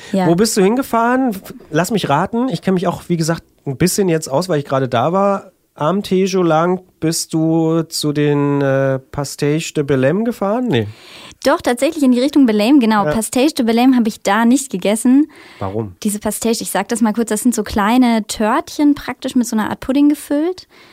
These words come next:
Speaker 2: Perfekt zum
Speaker 1: Unfassbar
Speaker 2: Fahrradfahren.
Speaker 1: lecker.
Speaker 2: Ja.
Speaker 1: Also ich kannte die schon vorher, ich habe mich schon drauf gefreut, dass ich die in Portugal essen kann.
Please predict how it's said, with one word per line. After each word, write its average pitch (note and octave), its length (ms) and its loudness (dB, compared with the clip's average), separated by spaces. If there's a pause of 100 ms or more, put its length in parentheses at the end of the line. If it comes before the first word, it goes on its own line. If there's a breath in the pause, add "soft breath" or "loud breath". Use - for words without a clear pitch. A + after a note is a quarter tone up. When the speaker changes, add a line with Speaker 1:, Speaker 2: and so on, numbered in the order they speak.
(160 soft breath)
Speaker 2:
Perfekt - 220 -4
zum D4 60 6
Speaker 1:
Unfassbar C3+ 440 2
Speaker 2:
Fahrradfahren. G3+ 260 0
Speaker 1:
lecker. G#3 260 -2 (200)
Speaker 2:
Ja. A#3+ 80 -2
Speaker 1:
Also G#3 220 0
ich G#3 100 -4
kannte B3 260 2
die A3+ 140 0
schon A3 140 0
vorher, A3 320 0
ich G3+ 100 -4
habe - 100 -6
mich A3 120 -4
schon G#3 100 -4
drauf F#3 240 -6
gefreut, F#3+ 480 -6
dass F3 120 -6
ich - 40 -10
die - 100 -8
in F#3 80 -2
Portugal F#3 400 -6
essen G#3 220 -6
kann. F#3+ 280 -4